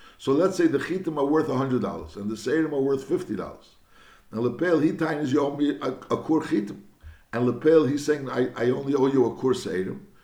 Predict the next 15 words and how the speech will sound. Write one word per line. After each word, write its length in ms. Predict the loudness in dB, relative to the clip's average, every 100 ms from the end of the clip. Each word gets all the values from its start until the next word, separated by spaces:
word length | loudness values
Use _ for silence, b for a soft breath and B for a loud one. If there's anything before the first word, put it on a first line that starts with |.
| -8
So 120 | -4
even 140 | -2
though 120 | 0 4
really 320 | 6 6 4
he's 80 | 0
being 260 | -2 -2
made 200 | 0 0
the 60 | 0
B'Miktzas, 600 | -2 -4 -6 -10 -12 -18 b b b
but 160 | -8 -6
since 280 | -6 -6
it's 160 | -6 -4
not 220 | -4 -4
Me'ein 180 | -4 -4
HaTaina, 640 | -6 -6 -8 -6 -6 -8